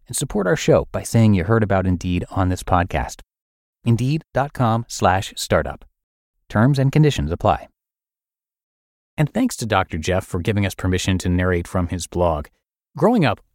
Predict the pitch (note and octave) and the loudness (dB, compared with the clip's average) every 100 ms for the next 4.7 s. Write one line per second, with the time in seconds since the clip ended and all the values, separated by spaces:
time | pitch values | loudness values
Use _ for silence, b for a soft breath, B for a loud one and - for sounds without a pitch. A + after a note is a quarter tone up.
0 | - D#3 G#3+ E3 C3 A#2+ - A#2 - - | -2 0 0 0 2 0 0 -2 -2 -6
1 | F2+ - G#2+ G#2+ G2 A#2 E2+ D#2+ - G2 | -6 -2 0 2 2 0 0 -6 -4 -4
2 | F#2+ D#2+ G#2 C#3+ C3+ G#2 B2 C3 B2+ A#2 | -4 0 2 4 4 2 0 2 2 2
3 | B2 B2 B2+ D3+ F#3 E2+ - - - G2+ | 2 2 2 2 0 0 -4 -4 0 0
4 | F#2 E2 E2+ F#2 - E2+ C#2 | 0 -2 -4 -6 -4 -4 -4